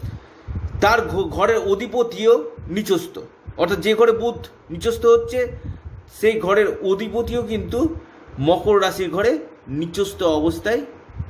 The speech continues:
এবং নিজভঙ্গ রাজযোগ সৃষ্টি করছে। এবং এই যে শুক্র এবং বুধ combination একই সঙ্গে একত্রে অবস্থান করে নিজভঙ্গ রাজযোগ সৃষ্টি করছে।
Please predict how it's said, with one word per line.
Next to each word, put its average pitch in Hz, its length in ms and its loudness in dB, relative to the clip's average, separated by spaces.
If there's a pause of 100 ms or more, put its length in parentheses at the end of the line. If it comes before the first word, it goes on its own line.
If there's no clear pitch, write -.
(500)
এবং 160 240 4
নিজভঙ্গ 170 760 -2 (380)
রাজযোগ 143 680 0 (160)
সৃষ্টি 160 420 -6
করছে। - 300 -16 (1160)
এবং 233 400 6 (920)
এই 202 160 0
যে 240 140 -2
শুক্র 233 760 2
এবং 208 320 2
বুধ 175 440 0 (560)
combination 202 560 2 (180)
একই 196 340 -2
সঙ্গে 226 460 0
একত্রে 214 760 2
অবস্থান 196 460 0
করে 185 300 0 (320)
নিজভঙ্গ 202 920 2 (340)
রাজযোগ 175 520 2
সৃষ্টি 214 280 -10
করছে। 214 380 -2